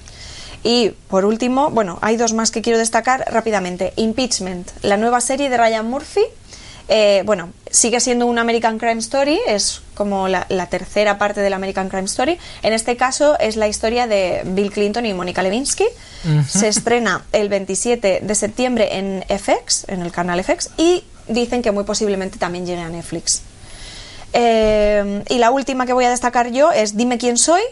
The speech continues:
Speaker 1: en Movistar Plus, que es también la adaptación de un libro de Julia Navarro y protagonizada por el, por Irene Escolar.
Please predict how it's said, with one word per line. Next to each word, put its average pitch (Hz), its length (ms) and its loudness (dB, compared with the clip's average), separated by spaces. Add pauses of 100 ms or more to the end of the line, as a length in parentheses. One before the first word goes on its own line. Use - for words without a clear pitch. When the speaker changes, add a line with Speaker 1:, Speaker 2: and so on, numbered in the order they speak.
(140)
Speaker 1:
en 220 160 -2
Movistar 214 440 0
Plus, 339 460 0 (140)
que 214 180 2
es 220 80 0
también 226 260 0
la 208 60 4
adaptación 190 440 0
de 185 60 0
un 208 100 2
libro 302 260 2
de 202 280 0 (100)
Julia 214 220 0
Navarro 254 380 2 (580)
y 240 100 2
protagonizada 196 600 0
por 240 140 -2
el, 202 180 -2
por 196 240 0
Irene 170 240 -6
Escolar. 165 400 -2